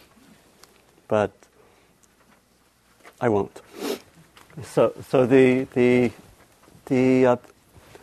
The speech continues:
my intention this morning at the beginning of these, um, seven weeks is really to go back to the, the basics and the fundamental teaching, and it's completely related to a lot of the,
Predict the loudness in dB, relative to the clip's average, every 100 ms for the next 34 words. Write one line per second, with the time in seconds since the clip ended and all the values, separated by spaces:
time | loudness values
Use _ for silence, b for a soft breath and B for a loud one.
0 | b b b -6 0 0 -2 -12 -4 -2
1 | -2 -2 4 6 6 4 0 -4 -6 -8
2 | -6 2 4 4 2 0 -2 -2 -2 -4
3 | -10 -6 -4 -4 -6 -4 -2 -2 0 2
4 | 0 -2 -6 -2 -2 -2 -4 -2 -2 2
5 | 4 4 0 -8 -2 0 2 0 0 2
6 | 2 0 -2 b b b b b b _
7 | _ -8 2 2 4 0 -4 -6 -14 -16
8 | -20 -20 _ -4 -4 2 4 4 2 0
9 | -2 -6 -4 -4 -2 -4 -8 -12 -10 -4
10 | 0 0 0 -2 -2 -8 _ -6 0 4
11 | 6 6 2 -2 -6 -4 -2 0 -2 -4
12 | -6 -4 -2 -2 -6